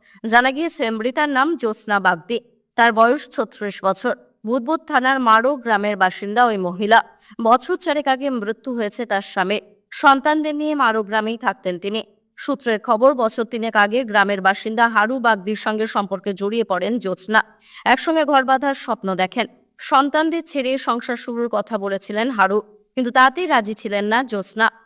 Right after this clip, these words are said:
এতেই রাগ জমা হয়েছিল যুবকের মনে। শোনা যাচ্ছে, রবিবার যুগল মানকরের হোটেলে গিয়েছিলেন, তারপরই বেপাত্তা হয়ে যায়। গভীর রাতে রাস্তার ধার থেকে মেলে মহিলার দেহ। এরপরই জানা যায়, রবিবার রাতে জ্যোৎস্নাকে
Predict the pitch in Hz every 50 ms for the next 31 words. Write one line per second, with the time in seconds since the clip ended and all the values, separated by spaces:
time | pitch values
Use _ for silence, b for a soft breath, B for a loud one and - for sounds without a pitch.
0 | _ _ _ - - 247 262 247 330 330 330 311 254 254 254 262 262 240 254 233
1 | 226 220 240 247 220 214 208 - 233 214 240 277 220 240 202 196 190 - 196 180
2 | 185 185 190 208 214 208 - _ _ _ - - 247 240 233 233 240 240 262 254
3 | - 311 247 220 214 214 233 247 247 262 262 226 202 240 247 226 269 269 285 277
4 | 254 233 226 247 254 247 277 269 269 285 285 262 233 202 - 214 202 208 196 180
5 | 180 190 202 - - 233 233 226 - - _ _ b b b b - 277 277 302
6 | - 320 320 330 311 277 247 - 220 208 208 _ - 196 196 202 202 202 175 202
7 | 233 208 - _ _ _ _ 214 202 220 240 247 302 311 285 294 294 294 302 302
8 | 277 262 247 254 254 240 226 220 262 226 226 254 262 226 247 247 240 233 240 214
9 | 208 220 226 - 294 240 220 214 202 190 196 190 180 165 196 202 185 233 240 -
10 | - - _ B B B 196 B 247 254 247 285 277 277 269 214 247 226 208 233
11 | 220 208 294 285 220 - - _ _ _ _ _ - 220 240 277 277 254 277 269
12 | 247 226 240 247 247 302 370 320 277 254 247 - 269 262 269 262 - 240 202